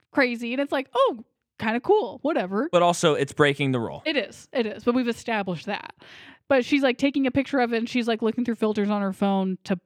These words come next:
Speaker 1: post it, I guess, which I thought was weird.
Speaker 2: That
Speaker 1: But
Speaker 2: was
Speaker 1: not,
Speaker 2: very
Speaker 1: but not too weird.
Speaker 2: But it
Speaker 1: Um,
Speaker 2: was also like,
Speaker 1: <laughs>
Speaker 2: it's like, "Wait, this is a five-second shot to see her scroll through Instagram? Huh?"
Speaker 1: It was a little like, the pers-, th-,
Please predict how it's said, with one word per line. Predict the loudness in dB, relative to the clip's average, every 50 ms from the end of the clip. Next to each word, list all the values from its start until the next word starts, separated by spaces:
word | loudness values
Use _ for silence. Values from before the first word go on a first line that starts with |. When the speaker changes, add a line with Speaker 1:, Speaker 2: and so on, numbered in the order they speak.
| _ _ _ _ _ -12
Speaker 1:
post | -10 -6 -4 -2 -2 -2 -4 -4
it, | -4 -2
I | -2 -2
guess, | 0 0 -2 -2 -2 0
which | 0 0 0
I | 0
thought | 0 0 -2 -2
was | -2 -2 -4 -2
weird. | -2 -2 -2 0 -2 -2 -4 -6 -14 -20 -20 -20 -20 -20 -20 -20 _ _ _ _ _ -2
Speaker 2:
That | 0 0 2 4
Speaker 1:
But | 2 2
Speaker 2:
was | 4
Speaker 1:
not, | 2 0 0 2
Speaker 2:
very | 2 2
Speaker 1:
but | 2
not | 2 2 -2 0
too | 0 0 0 2
weird. | 0 -4 -8 -10 -8 -2
Speaker 2:
But | 2 2 2 4
it | 4
Speaker 1:
Um, | 4
Speaker 2:
was | 2 4
also | 4 4 4 4 4 2 2
like, | 4 4 4 4 2 -2 -6
Speaker 1:
<laughs> | -2 -2
Speaker 2:
it's | 0 2 2
like, | 2 2 0 -2 -6 -6
"Wait, | -2 -2 0 0
this | 0 0
is | 2
a | 2 0
five-second | 0 0 0 0 2 2 0 0 -2 -2 -2 -2 -2 -6 -4
shot | -4 -2 -2 -2 -2 -2 -4
to | -6 -6
see | -4 -2 0 0
her | 0 -2
scroll | -2 -4 -2 0 0 0 0
through | -2 -2 -2 -2
Instagram? | -2 -4 -4 -4 -4 -2 -2 -2 -2 -2 -4 -6 -8 _ -4
Huh?" | -2 0 0 2 0
Speaker 1:
It | 0
was | 0 0
a | 0 0
little | 0 0 2 2 2
like, | 2 0 0 -2 -4 -10 -20 _ _ -18 -18 -14 -6
the | -2 -2 0
pers-, | 0 0 -2 -2 -2 -4 -10 _ _
th-, | -20 -20 -20